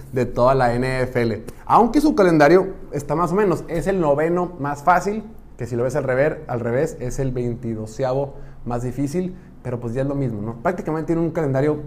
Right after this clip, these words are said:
tranquilo, normal, a modo. Ok, en esta ocasión a los, a los equipos de Chicago les toca enfrentarse contra la división este de la Conferencia Americana y la división este de la Conferencia Nacional, ¿sale? Más los partidos extra que tienen por ahí. Muy bien,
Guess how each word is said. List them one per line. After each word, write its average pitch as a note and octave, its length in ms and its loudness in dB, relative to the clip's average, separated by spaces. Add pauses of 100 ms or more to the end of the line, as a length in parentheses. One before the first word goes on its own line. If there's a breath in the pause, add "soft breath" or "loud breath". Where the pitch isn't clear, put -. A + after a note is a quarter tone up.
(140)
tranquilo, D#3 600 -2
normal, A2+ 480 -2
a C#3 100 -4
modo. C#3 440 6 (280)
Ok, G#3+ 200 4 (760 loud breath)
en D3 100 0
esta E3 140 2
ocasión D#3+ 340 2
a C#3+ 140 2
los, C3+ 160 2
a - 80 -4
los B2+ 160 -4
equipos B2 260 -4
de C#3 100 0
Chicago C#3 560 2
les A#2+ 140 -6
toca C3 160 -4
enfrentarse B2 500 -2
contra A#2+ 240 -4
la A2 140 0
división A#2+ 440 -2
este C#3 300 -4
de B2 40 -2
la A2 100 -2
Conferencia A2+ 680 -4 (280 loud breath)
Americana F3 640 0
y D3 80 0
la C3 120 0
división B2+ 400 -2
este C#3+ 340 -2
de C#3+ 60 -2
la C3+ 100 -2
Conferencia G#2+ 540 -6
Nacional, A2 420 -8 (360)
¿sale? G3 360 -2 (140)
Más D#3 260 0
los C3+ 80 -6
partidos A#2 440 -4
extra B2 260 -6
que G#2+ 80 -8
tienen A2 180 -4
por A#2+ 140 -4
ahí. - 100 -12 (380 soft breath)
Muy B3+ 140 10
bien, F#3 120 4